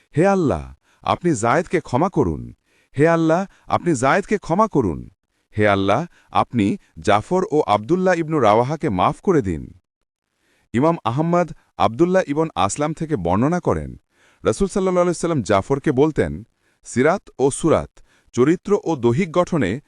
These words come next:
তুমি আমার মতো।" হযরত জাফর ছিলেন গরিব মিসকিনদের প্রতি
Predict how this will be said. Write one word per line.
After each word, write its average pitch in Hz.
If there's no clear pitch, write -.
তুমি 156
আমার 143
মতো।" 82
হযরত 156
জাফর 131
ছিলেন 147
গরিব 139
মিসকিনদের 170
প্রতি 165